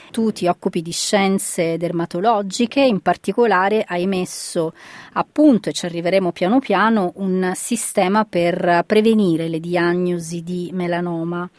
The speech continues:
Come prima cosa ti chiedo proprio quanto incide questo tipo di malattia a livello globale, ma in Australia in particolare.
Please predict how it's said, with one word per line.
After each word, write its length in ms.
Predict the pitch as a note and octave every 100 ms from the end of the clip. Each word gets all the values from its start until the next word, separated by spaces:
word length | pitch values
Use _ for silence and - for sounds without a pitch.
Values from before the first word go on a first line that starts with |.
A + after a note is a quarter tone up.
| - - - - - _ _ -
Come 200 | - C#4
prima 280 | F4 F4
cosa 260 | - D#4+ C#4+
ti 180 | - F3+
chiedo 360 | - A#3+ B3 F3+
proprio 380 | G3+ A#3 G#3 -
quanto 520 | - A#3 C4+ C4 G3+
incide 640 | F#3 F3+ - - C4 G#3 E3
questo 480 | F3+ E3+ - E3
tipo 380 | - A3+ A3+ C4
di 100 | G3+
malattia 960 | E3 E3 D#3+ _ - A#3 B3 C#4 C#4 C4+
a 140 | F#3
livello 760 | F3+ F#3 F3 F3+ G3 A3 G#3 F3+
globale, 640 | F3 E3+ E3+ G#3 B3+ C#4
ma 200 | F#3 F#3
in 160 | G#3 F3
Australia 600 | D#3+ - - G#3 G#3+ G#3
in 80 | F3
particolare. 920 | E3+ - E3 D#3+ F3 F#3+ D#3+ D#3+